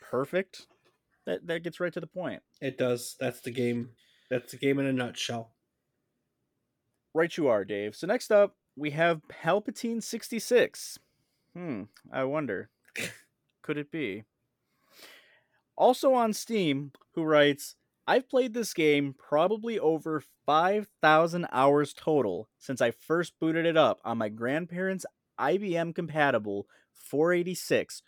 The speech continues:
Speaker 1: with turbo, eighty-eight hertz, using the floppy drive.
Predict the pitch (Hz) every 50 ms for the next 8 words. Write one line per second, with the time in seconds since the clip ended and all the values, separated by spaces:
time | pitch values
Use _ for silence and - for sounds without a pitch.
0 | _ _ _ _ - 120 107 - _ - - - - 185 180 131 110 87 69 55
1 | 50 - _ _ _ _ _ _ _ _ _ _ _ _ _ _ _ - 95 98
2 | 104 110 120 135 147 135 139 196 233 214 185 - - - - - - _ _ _
3 | _ _ _ _ 107 120 175 247 226 139 120 107 90 73 50 - 113 - _ _
4 | _ _ _ _ _ _ 123 123 - - 147 131 113 - 98 82 85 82 71 62
5 | 52 50 -